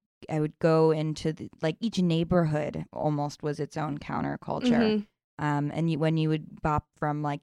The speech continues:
Speaker 1: the East Village to Greenwich Village, um, th-, there were these weird, like, literary pockets on the Upper West Side, and, like,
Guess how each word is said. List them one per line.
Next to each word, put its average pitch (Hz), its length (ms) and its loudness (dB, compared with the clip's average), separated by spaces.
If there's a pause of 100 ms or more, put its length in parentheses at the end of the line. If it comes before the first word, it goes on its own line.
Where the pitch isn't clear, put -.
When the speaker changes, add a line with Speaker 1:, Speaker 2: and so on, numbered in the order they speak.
(160)
Speaker 1:
the 151 260 -8
East - 480 -4
Village 156 680 0
to 151 120 -4
Greenwich 156 420 0
Village, 151 760 -4 (460)
um, 147 540 0 (540)
th-, 78 120 -12 (240)
there 165 140 4
were 165 100 6
these 156 220 0
weird, 160 380 0
like, 147 200 -2
literary 156 540 0
pockets 147 500 -4
on 143 140 -2
the 143 120 -2
Upper 151 240 -4
West 139 260 -4
Side, 151 440 4
and, 147 140 -4
like, 147 180 -6